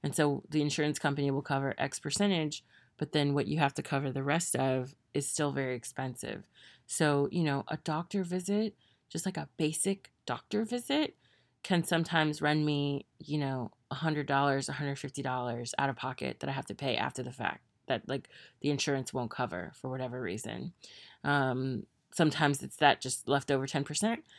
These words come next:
and sometimes it's, like, services that they won't cover, or tests that they won't cover, whatever. It's all this stupid crap. And then you have to worry about paying those bills, right? So you've got, like, an, I already have, like, an avalanche of bills downstairs.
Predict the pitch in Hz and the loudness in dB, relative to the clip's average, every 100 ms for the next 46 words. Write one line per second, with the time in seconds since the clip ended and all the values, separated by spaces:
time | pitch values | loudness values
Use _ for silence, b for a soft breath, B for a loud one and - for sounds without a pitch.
0 | B B - 143 156 151 143 135 131 - | B B -2 2 2 4 2 2 -2 -2
1 | 117 - 165 151 143 - 123 131 120 127 | -2 2 6 6 4 0 -2 -4 -2 -2
2 | 117 - 113 113 101 113 - 139 - - | -2 -2 -2 -2 -2 -2 0 0 0 -4
3 | 127 123 110 - 113 117 120 123 110 113 | -4 -2 -4 -4 -4 -4 -2 0 -2 -4
4 | - 139 127 - - 135 131 - 123 101 | -4 -4 -2 -6 -4 -4 -6 -4 -6 -6
5 | - B B B B B 143 147 170 180 | -12 B B B B B -2 4 6 6
6 | 165 147 - 139 147 143 143 127 123 127 | 4 2 0 -2 0 0 -2 -2 -4 -4
7 | - _ - 269 262 151 131 131 - 62 | -8 _ -6 0 0 0 -2 -4 -8 -8
8 | 67 - - 131 139 170 - 147 135 143 | -10 -12 -8 -4 -4 -4 -2 -2 2 0
9 | - 135 113 - - 139 143 143 139 139 | 0 -2 -2 -4 0 4 4 4 2 0
10 | 131 143 135 127 - 135 135 131 123 117 | 0 0 0 0 0 2 2 -2 -4 -6
11 | 131 131 123 131 131 127 - 139 131 117 | -4 -4 -4 -4 -4 -4 -4 -4 -4 -6